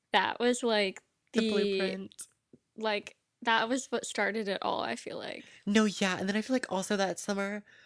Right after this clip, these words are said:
Speaker 2: that's the summer that my sister was allowed to get Instagram.
Speaker 1: Mm-hmm.
Speaker 2: And I remember I
Speaker 1: Me
Speaker 2: was
Speaker 1: too.
Speaker 2: so jealous.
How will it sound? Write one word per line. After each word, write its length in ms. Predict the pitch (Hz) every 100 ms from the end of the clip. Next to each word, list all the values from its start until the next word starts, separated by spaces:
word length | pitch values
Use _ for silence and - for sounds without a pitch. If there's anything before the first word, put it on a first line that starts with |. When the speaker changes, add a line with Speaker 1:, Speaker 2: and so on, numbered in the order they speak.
| - -
Speaker 2:
that's 220 | 220 208
the 120 | -
summer 280 | 226 226 214
that 100 | 214
my 120 | 208
sister 440 | 208 - 196 - 214
was 160 | 208
allowed 300 | 202 185 180
to 60 | 190
get 160 | 202 -
Instagram. 840 | 185 - 202 196 190 196 214 220 - _ _ _
Speaker 1:
Mm-hmm. 400 | 254 247 240 233 247 _
Speaker 2:
And 260 | 214 208 196
I 40 |
remember 220 | 190 196 202
I 60 |
Speaker 1:
Me 20 |
Speaker 2:
was 140 | 247 254
Speaker 1:
too. 20 |
Speaker 2:
so 440 | 226 214 202 190 196
jealous. 800 | - 185 170 175 196 202 -